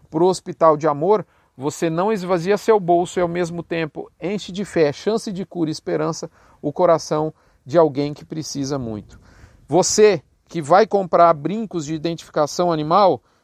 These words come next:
lembre-se da Alflex, da, que é, na verdade, a nossa marca da M S D, né? Vo-, nós temos aqui o apoio institucional, né? Agora ficou mais fácil comprar os identificadores Alflex pelo WhatsApp,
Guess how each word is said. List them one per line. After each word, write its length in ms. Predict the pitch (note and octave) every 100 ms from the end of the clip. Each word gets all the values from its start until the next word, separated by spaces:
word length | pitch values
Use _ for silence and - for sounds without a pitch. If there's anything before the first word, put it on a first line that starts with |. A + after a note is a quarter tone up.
| _ -
lembre-se 720 | C3+ G3 G#3+ G3 G3+ - G#3+
da 340 | D#3 E3+ F3 - _ -
Alflex, 960 | F#3+ F#3+ - - F#3 F3 - - - - _ _ _ _
da, 360 | A2+ C#3 C#3+ - _ _ _
que 220 | F3 D#3+
é, 160 | F3+ F#3
na 140 | D#3+
verdade, 640 | C#3 C#3 C#3 D#3+ F3 E3+ - _ _
a 140 | - C#3
nossa 340 | D#3 - D3
marca 520 | C#3 D3 D#3 - D#3
da 340 | C#3+ C#3 C3+ - _
M 380 | E3+ F#3+ F#3 E3
S 300 | D#3 - E3
D, 280 | B2 A2+ F#2 _ _ _ _ _
né? 400 | A#2 D#3 E3+ D#3+ _
Vo-, 240 | B2+ D3
nós 240 | D3 D3+ -
temos 240 | E3+ E3+
aqui 160 | E3 E3+
o 60 |
apoio 280 | D#3 C#3+ D#3+
institucional, 800 | D#3 - D3+ - C#3+ C#3+ E3+ F#3+ - - _ _
né? 160 | C#3+ D3+
Agora 300 | D#3+ E3 F3+
ficou 220 | - F#3+
mais 400 | F#3 G3+ A3 -
fácil 500 | - F3 G3 - F#3+
comprar 340 | - E3 E3 E3
os 120 | E3
identificadores 720 | D#3+ D#3+ - D#3 D3+ E3 D#3
Alflex 540 | D3 C3+ - D3+ E3+ -
pelo 240 | F3 F3
WhatsApp, 680 | E3+ - C3+ C#3 E3 -